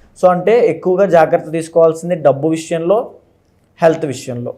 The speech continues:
and మ్యారీడ్ లైఫ్ విషయంలో. ఇకపోతే గురుగ్రహ సంచారము మే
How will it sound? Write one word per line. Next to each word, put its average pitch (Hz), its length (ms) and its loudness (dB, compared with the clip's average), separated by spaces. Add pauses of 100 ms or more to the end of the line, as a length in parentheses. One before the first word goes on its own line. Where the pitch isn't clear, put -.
(340)
and 208 100 0
మ్యారీడ్ 160 420 4
లైఫ్ 139 140 0
విషయంలో. 123 460 -10 (460)
ఇకపోతే 202 520 2
గురుగ్రహ 190 560 2
సంచారము 156 720 0
మే 175 300 2